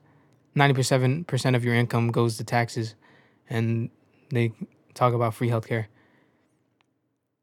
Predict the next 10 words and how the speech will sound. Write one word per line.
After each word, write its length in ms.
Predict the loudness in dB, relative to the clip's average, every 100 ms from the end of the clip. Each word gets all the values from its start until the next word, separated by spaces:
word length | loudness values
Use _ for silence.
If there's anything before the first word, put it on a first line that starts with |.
| _ _ _ _ _ _ _ _
And 100 | 2
everyone 280 | 6 6 6
lives 140 | 4 2
in 80 |
apartments. 400 | 0 2 2 0
There's 140 | -2 0
no 140 | 0
land 220 | 2 0 0
over 120 | 0
there. 220 | -2 -2